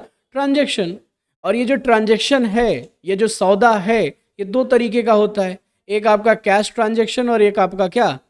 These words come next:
क्रेडिट ट्रांजैक्शन। कैश ट्रांजैक्शन क्या होता है? जहाँ पे हमें पैसा मिलता है, एक्चुअल में पैसा मिलता है। और क्रेडिट ट्रांजैक्शन का मतलब होता है कि जहाँ पे भरोसा मिल रहा है, वादा मिल रहा है,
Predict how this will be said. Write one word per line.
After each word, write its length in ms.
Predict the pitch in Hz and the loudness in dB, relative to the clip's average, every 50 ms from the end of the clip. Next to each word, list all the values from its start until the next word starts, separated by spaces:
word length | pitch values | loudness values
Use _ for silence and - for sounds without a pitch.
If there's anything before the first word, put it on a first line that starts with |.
| _ _ | _ _
क्रेडिट 340 | - 196 196 185 175 170 - | -6 -4 -4 -2 -2 -4 -4
ट्रांजैक्शन। 640 | 156 156 143 143 131 131 123 120 - - 120 117 120 - _ _ _ _ _ _ _ _ _ - | -4 -4 -4 -4 -4 -6 -8 -8 -12 -16 -16 -18 -20 -20 _ _ _ _ _ _ _ _ _ -6
कैश 240 | 185 196 220 208 - | -4 -2 -2 -2 -2
ट्रांजैक्शन 520 | 247 233 226 226 233 233 233 240 240 233 | -2 0 0 2 0 0 0 -2 -4 -2
क्या 140 | 202 233 220 | 0 2 4
होता 320 | 220 226 220 220 - 226 | 4 4 2 2 0 -2
है? 180 | 226 233 277 - _ _ 202 | -2 -2 -4 -10 _ _ -6
जहाँ 320 | 170 185 185 196 208 196 | -4 -2 0 0 0 0
पे 100 | 220 220 | 0 0
हमें 280 | 208 196 202 208 226 247 | 0 0 -2 -2 -2 -2
पैसा 320 | 247 - 185 170 - 196 | -2 -2 -4 -2 -2 -2
मिलता 340 | 185 185 175 170 160 175 180 | 0 0 0 0 0 0 -2
है, 320 | 160 147 139 143 143 151 - _ _ _ _ _ _ _ _ _ _ - | -2 -2 -4 -8 -14 -18 -20 _ _ _ _ _ _ _ _ _ _ -18
एक्चुअल 320 | 190 - - 269 262 247 | -18 -6 -2 0 2 2
में 100 | 247 247 | 2 0
पैसा 340 | 226 240 220 202 196 - 208 | 0 0 0 0 0 -2 -4
मिलता 300 | 202 185 170 170 - 160 | -2 -2 -2 -4 -4 -8
है। 300 | 147 147 143 147 147 147 _ _ _ _ _ _ _ _ _ - | -10 -10 -12 -14 -16 -18 _ _ _ _ _ _ _ _ _ -10
और 80 | 190 | -10
क्रेडिट 400 | 190 - - 202 220 208 262 220 | -8 -2 0 2 2 2 0 -2
ट्रांजैक्शन 480 | 269 254 233 226 226 226 226 - 240 240 | -2 0 0 2 0 0 0 -2 -4 -4
का 100 | 220 233 | -4 -2
मतलब 320 | 214 214 196 196 226 220 | -2 -2 -2 0 -2 0
होता 240 | 196 208 202 202 247 | 0 0 -2 0 -2
है 80 | 262 247 | -2 -2
कि 100 | 240 240 | -4 -2
जहाँ 360 | 190 208 196 202 220 214 - - | -2 0 0 0 0 -2 -2 2
पे 300 | 247 240 254 254 254 - _ _ _ _ | 2 2 2 2 -2 -8 _ _ _ _
भरोसा 580 | 160 147 147 165 185 196 208 208 196 - 226 208 | -16 -6 -2 2 4 6 6 4 4 2 0 2
मिल 280 | 190 175 175 165 156 151 | 0 0 -2 -4 -4 -6
रहा 300 | 151 143 143 147 143 143 | -6 -8 -8 -10 -10 -12
है, 220 | 135 147 151 147 _ _ _ _ _ _ _ _ _ 170 | -12 -14 -16 -18 _ _ _ _ _ _ _ _ _ -2
वादा 400 | 185 196 196 208 196 226 220 208 | 0 2 2 2 4 4 2 2
मिल 240 | 202 190 170 160 | 2 0 0 0
रहा 280 | 156 156 151 147 143 139 | -2 -2 -4 -4 -6 -8
है, 180 | 139 139 139 | -10 -12 -14